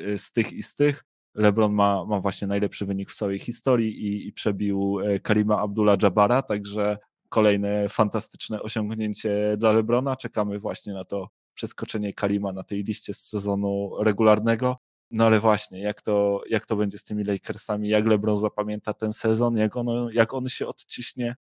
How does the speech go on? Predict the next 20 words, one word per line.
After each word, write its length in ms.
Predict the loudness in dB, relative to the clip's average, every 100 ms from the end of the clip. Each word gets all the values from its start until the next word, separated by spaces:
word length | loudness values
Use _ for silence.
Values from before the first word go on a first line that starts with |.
| _
na 180 | -2 2
jego 220 | 4 6
legacy, 520 | 4 4 2 0 -4
na 100 | -4
jego, 420 | -4 -2 -2 -4 -4
na 100 | -4
jego 180 | -2 -2
dziedzictwie, 680 | -2 -4 -6 -8 -14 -12
tak? 300 | -6 -2 -2 -4 _ -12
No 100 | -8
zobaczymy, 460 | -2 -2 -2 -4
no 120 | -4 -6
i 100 | -6
czy 140 | -2
Lakers 420 | -2 -2 -6 -8
wytradują 540 | -12 -2 2 4 2 -2
tego 280 | -8 -8
Antonego 480 | -8 -8 -10 -8 -10
Davisa, 640 | -8 -8 -10 -12 -8 -6 -6
no. 160 | -10